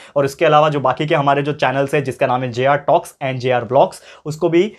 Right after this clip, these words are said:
जरूर से विजिट कर लेना और चैनल पसंद आएगा तो सब्सक्राइब कर लेना, क्योंकि वहाँ पे आप लोग के सपोर्ट की जरूरत काफ़ी ज़्यादा है, ठीक है दोस्तों। तो चलिए आज की वीडियो की शुरुआत करते हैं, जो कि हमारा होने वाला है एनिमल क्लासिफिकेशन का। तो हेडिंग डाल देते हैं सबसे पहले, that is the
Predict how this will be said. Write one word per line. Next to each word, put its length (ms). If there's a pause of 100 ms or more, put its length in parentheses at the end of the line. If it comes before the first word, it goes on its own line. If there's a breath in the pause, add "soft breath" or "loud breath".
(200 soft breath)
जरूर 260
से 100
विजिट 340
कर 120
लेना 200
और 240
चैनल 240
पसंद 320
आएगा 160
तो 80
सब्सक्राइब 400
कर 140
लेना, 160
क्योंकि 200
वहाँ 220
पे 100
आप 160
लोग 100
के 80
सपोर्ट 420
की 80
जरूरत 280
काफ़ी 260
ज़्यादा 260
है, 140
ठीक 120
है 60
दोस्तों। 300 (260 loud breath)
तो 60
चलिए 260
आज 220
की 60
वीडियो 280
की 80
शुरुआत 440
करते 220
हैं, 100
जो 140
कि 120
हमारा 280
होने 160
वाला 180
है 60
एनिमल 200
क्लासिफिकेशन 680
का। 140 (260 loud breath)
तो 60
हेडिंग 280
डाल 140
देते 180
हैं 60
सबसे 220
पहले, 220
that 180
is 120
the 80